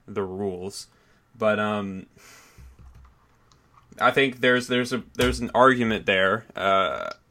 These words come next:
a legitimate one, that is concerned about his lack of knowledge for the game, his lack of experience in the game, or even owning a hockey team,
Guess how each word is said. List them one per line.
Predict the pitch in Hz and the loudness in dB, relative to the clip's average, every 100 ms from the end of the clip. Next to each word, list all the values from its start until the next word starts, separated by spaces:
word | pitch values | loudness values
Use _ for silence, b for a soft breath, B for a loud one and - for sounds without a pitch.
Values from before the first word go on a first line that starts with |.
| - - - - | -12 -8 -8 -4
a | 117 | -2
legitimate | 127 107 131 156 123 90 | -2 2 2 2 0 -4
one, | 95 98 - _ _ - | -6 -6 -10 _ _ 0
that | 110 104 - _ _ _ _ _ _ _ | 4 4 2 _ _ _ _ _ _ _
is | 117 113 - - _ _ _ _ | -6 -4 -6 -10 _ _ _ _
concerned | - 117 - - 117 120 120 120 120 b b b b b b | -8 -6 -4 0 2 2 -2 -4 -10 b b b b b b
about | 110 107 104 104 104 - _ _ _ _ _ _ - | 0 6 8 8 6 2 _ _ _ _ _ _ -14
his | 120 123 113 | -8 -6 2
lack | 110 113 120 | 4 4 2
of | 101 | -2
knowledge | 104 98 101 101 | -2 -2 -4 -6
for | - 101 | -10 -8
the | 98 | -6
game, | 95 92 113 | -6 -6 -6
his | 131 107 | -8 -8
lack | 98 104 | -6 -6
of | 101 | -8
experience | 95 - - 101 120 127 120 | -12 -12 -8 -6 -4 -4 -6
in | 104 | -8
the | 98 | -8
game, | 98 95 95 113 | -4 -4 -4 -4
or | 107 | -6
even | 110 117 113 | -4 -4 -6
owning | 107 117 127 131 | -6 -4 -4 -4
a | 131 | 0
hockey | 135 165 - | 2 0 -2
team, | - 92 110 | -14 -14 -14